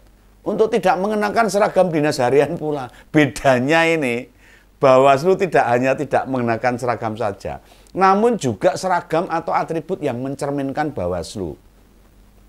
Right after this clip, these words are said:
baik di kantor maupun di luar kantor. Ini ada apa ini? Ini ada apa ini? Masyarakat jangan dibuat was-was loh ini. Lah sementara K P U masih tetap harus mengenakan kartu identitas pegawai K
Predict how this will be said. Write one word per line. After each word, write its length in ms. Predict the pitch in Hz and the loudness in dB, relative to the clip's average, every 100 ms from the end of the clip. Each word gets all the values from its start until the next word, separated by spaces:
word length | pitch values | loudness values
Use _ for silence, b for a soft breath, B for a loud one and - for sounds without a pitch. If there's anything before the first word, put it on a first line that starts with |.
| _ - - | _ -20 -8
baik 320 | 85 104 95 | -2 0 0
di 40 | 90 | -2
kantor 480 | 92 95 104 101 | -2 0 0 0
maupun 320 | 98 92 101 90 | -4 -6 -6 -2
di 80 | |
luar 320 | 98 92 95 - - - B - | 0 0 0 -2 -12 -20 B -6
kantor. 320 | 120 90 131 | -4 -4 -4
Ini 160 | 208 254 247 | 0 2 2
ada 480 | 170 185 208 233 247 | 2 2 4 2 2
apa 240 | - 247 | 2 0
ini? 320 | 240 208 151 - b b b | 0 -2 -4 -8 b b b
Ini 280 | - 214 247 277 | -4 0 2 2
ada 480 | 277 208 202 247 | 2 2 2 2
apa 160 | 240 247 | 2 -2
ini? 160 | 262 269 | 0 -2
Masyarakat 480 | 262 262 247 196 | -2 -2 0 0
jangan 240 | 202 180 208 | 0 -2 -2
dibuat 400 | 196 156 202 208 | -4 -2 -4 -2
was-was 640 | 254 254 - - 226 190 | 0 0 -2 -4 -4 -4
loh 160 | 147 95 | -6 -6
ini. 240 | 76 b b b | -12 b b b
Lah 160 | b 156 | b 2
sementara 560 | 180 226 247 247 254 247 | 2 0 2 2 0 0
K 80 | 233 | -2
P 60 | 226 226 - | 0 -2 -2
U 160 | 143 | -4
masih 320 | 139 190 - | -2 -6 -6
tetap 320 | - 202 208 190 | -8 -4 -2 -2
harus 160 | 131 127 160 | -2 -4 -4
mengenakan 480 | 151 151 151 170 165 | -4 -6 -6 -6 -4
kartu 320 | 147 151 156 | -4 -4 -4
identitas 480 | 127 101 101 120 139 | -2 -2 -4 -6 -6
pegawai 480 | 123 - 101 98 | -10 -4 -2 -2
K 280 | - - - | -6 -12 -4